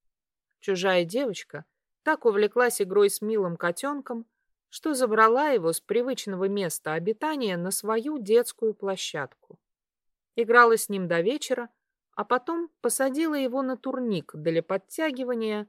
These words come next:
и ушла домой. Слезть со скользкого турника у котенка не хватило смелости, и он сидел там, пока не стало совсем темно.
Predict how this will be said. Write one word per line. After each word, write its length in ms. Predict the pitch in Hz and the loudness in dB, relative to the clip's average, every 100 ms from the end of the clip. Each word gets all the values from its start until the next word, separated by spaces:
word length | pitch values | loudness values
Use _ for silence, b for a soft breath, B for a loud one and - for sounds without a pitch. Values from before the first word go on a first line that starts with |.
| _ _ _ | _ _ _
и 80 | 359 | -6
ушла 380 | 294 - 220 240 | -6 -4 -2 -2
домой. 520 | 165 151 147 143 - _ _ _ _ _ _ _ _ _ _ | -6 -10 -10 -14 -18 _ _ _ _ _ _ _ _ _ _
Слезть 600 | - - 208 220 196 - | -10 0 6 6 6 -2
со 200 | - 185 | -4 -4
скользкого 680 | - - 202 165 - 165 160 | -4 0 0 0 -4 -2 -2
турника 720 | - 170 175 175 - 285 220 | -2 -4 -4 -4 -2 -2 0
у 100 | 147 | -4
котенка 560 | - 196 - 240 220 233 | -4 -4 0 -2 -2 -4
не 100 | 220 | -4
хватило 500 | - 233 - 226 233 | -2 -2 0 0 0
смелости, 840 | - 240 240 160 143 - - 160 _ _ _ _ | -2 -4 -2 -2 -4 -10 -18 -20 _ _ _ _
и 60 | 226 | 2
он 180 | 240 220 | 2 2
сидел 540 | - 240 170 165 165 | -2 -6 0 2 2
там, 340 | 160 185 170 175 | 0 -4 -4 -6
пока 380 | - 165 - 214 | -6 -6 -2 -2
не 160 | 254 175 | -2 -6
стало 440 | - - 160 202 | -6 -4 -2 -2
совсем 520 | 202 170 151 - 190 | -6 -8 -8 -6 -8
темно. 480 | 190 151 147 147 147 | -8 -12 -10 -12 -14